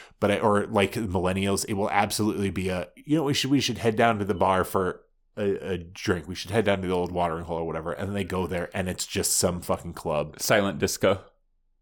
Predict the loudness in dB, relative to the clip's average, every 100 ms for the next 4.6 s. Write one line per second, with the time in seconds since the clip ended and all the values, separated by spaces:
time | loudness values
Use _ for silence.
0 | _ _ _ _ _ _ _ -8 -6 -10
1 | -12 _ _ _ _ _ _ _ _ _
2 | _ _ _ _ _ _ _ _ _ _
3 | -20 0 2 2 6 6 6 4 4 6
4 | 6 8 8 6 6